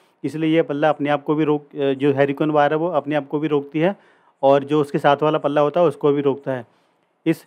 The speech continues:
हेरिकॉन बार के अंदर लोहे की रेनफोर्समेंट डली होती है और बाहर से यूपीवीसी की कैप होती है। तो कोई भी आपकी अगर मल्टी स्टोरी में अगर आप स्लाइडर लगवाते हैं तो हेरिकॉन बार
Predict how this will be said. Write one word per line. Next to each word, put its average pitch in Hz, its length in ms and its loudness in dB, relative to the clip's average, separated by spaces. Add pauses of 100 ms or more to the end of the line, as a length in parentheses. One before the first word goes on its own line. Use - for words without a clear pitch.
(100)
हेरिकॉन 151 420 0
बार 147 240 4
के 170 180 -2
अंदर 151 360 0 (520)
लोहे 143 260 6
की 165 140 2 (220)
रेनफोर्समेंट 151 600 4
डली 151 160 0
होती 147 240 2
है 175 60 4
और 156 60 4
बाहर 139 240 0
से 185 260 -4 (540)
यूपीवीसी 156 460 0
की 170 140 -4
कैप 151 300 2
होती 139 200 0
है। 127 160 -4 (1800)
तो 160 140 4 (140)
कोई 151 180 4
भी 175 140 4
आपकी 156 240 4
अगर 160 160 6
मल्टी 147 280 0
स्टोरी 151 340 0
में 156 120 0
अगर 147 180 -2
आप 147 100 -2
स्लाइडर 143 320 2
लगवाते 143 400 2
हैं 160 100 0
तो 160 120 -2
हेरिकॉन 147 420 -2
बार 143 260 2